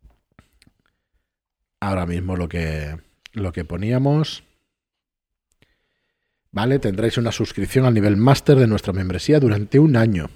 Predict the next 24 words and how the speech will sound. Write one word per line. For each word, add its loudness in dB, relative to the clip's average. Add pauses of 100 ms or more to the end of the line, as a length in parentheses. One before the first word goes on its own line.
(160)
¿vale? -4
Los -4
tres, -4 (560)
cada 0
uno 4
de 6
vosotros 0
que -2
ganéis. -4
Y -4
luego 2
regalaremos -2
una -2
copia 0
de -2
cada 0
libro 2
publicado -4
en -4
los -10
próximos -10
tres -6
meses, -14 (100)
¿vale? -10